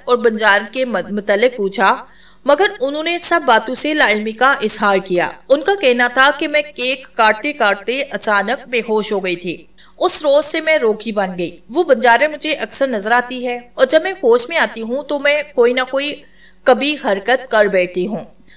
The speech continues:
माहिर नफ्सियात ने गहरा सांस लिया और पूछा, "सारा, क्या इस वक्त वो बंजारन यहाँ मौजूद है?"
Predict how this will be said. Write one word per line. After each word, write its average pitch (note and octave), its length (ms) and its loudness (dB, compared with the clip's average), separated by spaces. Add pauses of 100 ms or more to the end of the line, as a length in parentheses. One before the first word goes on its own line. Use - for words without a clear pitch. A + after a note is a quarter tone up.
(260)
माहिर C#4 360 2
नफ्सियात A#3+ 480 2
ने D#4+ 60 -6
गहरा A#3+ 320 -2
सांस A3 420 2
लिया A#3 120 -2
और C4+ 60 -2
पूछा, A3 540 -2 (120)
"सारा, B3+ 360 6
क्या F4 200 -2
इस - 280 2
वक्त D4 200 -2
वो D#4+ 80 -4
बंजारन A3+ 580 0 (140)
यहाँ G#3+ 340 0
मौजूद G#3+ 400 -6
है?" A#3 380 -8